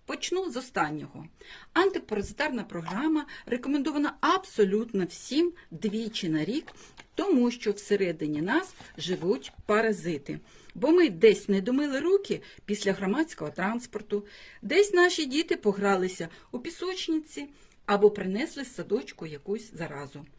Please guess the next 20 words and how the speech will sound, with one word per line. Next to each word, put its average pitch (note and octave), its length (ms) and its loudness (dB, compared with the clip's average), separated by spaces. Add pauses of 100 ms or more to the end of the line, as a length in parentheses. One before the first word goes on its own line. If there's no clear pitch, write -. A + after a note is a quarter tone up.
(260)
Ми C#4+ 180 0
також G#3+ 340 -4
ходимо D#3 380 -6
в - 100 -14
кафе, F#4 420 -6 (300)
ми G3 100 -4
смакуємо A3+ 540 -4
червону D#4+ 480 -2
рибу, E4+ 380 -4
суші, D4 640 -6
роли D#4+ 420 -2
зі C#4+ 120 -10
свіжою C4+ 480 -10
рибою B3 460 -4
і F#4+ 120 -2
так A#3+ 200 -6
далі. D3+ 320 -8 (520)
І C4 100 -6
все - 320 -2
це F#4 400 -4